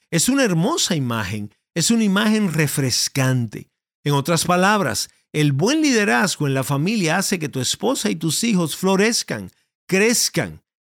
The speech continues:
Es como la hierba que brota después de la lluvia. Ahora, es interesante ver que David tuviera un mejor liderazgo en su trabajo que en su familia. Es fascinante cuántas veces encuentras ese mismo patrón en la vida de David.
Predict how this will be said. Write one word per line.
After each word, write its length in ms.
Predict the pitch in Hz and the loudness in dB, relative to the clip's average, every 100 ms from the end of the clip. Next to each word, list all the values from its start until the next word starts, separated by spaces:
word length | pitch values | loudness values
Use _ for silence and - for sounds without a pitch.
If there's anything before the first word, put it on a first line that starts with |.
| - | -4
Es 160 | 160 | -2
como 200 | - 214 | 2 2
la 140 | 196 151 | 2 2
hierba 500 | 151 214 214 185 143 | 2 2 2 0 0
que 140 | 143 | 0
brota 520 | 123 147 202 156 123 | 0 2 0 0 -4
después 460 | 117 110 - 113 104 | -6 -8 -6 -6 -4
de 100 | 113 | -4
la 120 | 107 | -4
lluvia. 480 | 98 104 95 92 - _ _ _ _ _ - | -4 -4 -6 -10 -14 _ _ _ _ _ -2
Ahora, 200 | 156 185 | 0 2
es 120 | 170 | 2
interesante 680 | 277 320 240 - 226 226 214 | 2 2 0 2 2 2 2
ver 260 | 151 131 | 2 0
que 140 | 113 131 | 0 -2
David 300 | 131 175 214 | 0 -2 -2
tuviera 480 | 240 180 160 135 131 | -2 0 2 2 2
un 100 | 175 | 2
mejor 320 | 202 196 196 | 2 2 2
liderazgo 640 | 185 156 135 113 117 - | 0 0 0 0 -2 -4
en 120 | 120 120 | -4 0
su 320 | - 277 294 | 2 2 2
trabajo 640 | 233 226 277 160 110 - _ _ | 0 2 2 0 -4 -12 _ _
que 80 | 175 | 0
en 80 | 175 | 2
su 140 | 208 | 2
familia. 680 | 196 220 214 269 254 - - _ _ _ _ - | 2 2 2 2 0 -4 -12 _ _ _ _ -6
Es 140 | 139 | 0
fascinante 560 | 262 247 247 254 214 156 | 2 2 2 2 0 0
cuántas 400 | 214 233 202 220 | 0 2 0 2
veces 340 | 226 214 180 | 2 2 0
encuentras 680 | 170 151 208 190 139 131 - | -2 0 0 0 0 -4 -4
ese 340 | 208 269 220 | -2 0 0
mismo 440 | 180 247 190 208 175 | 0 -2 -2 -2 -2
patrón 440 | 180 226 240 170 | -2 -2 -2 0
en 60 | 131 | 0
la 120 | 117 | -2
vida 280 | 113 117 127 | -4 -4 -2
de 160 | 131 | -2
David. 400 | 131 147 175 226 | -2 -2 -4 -6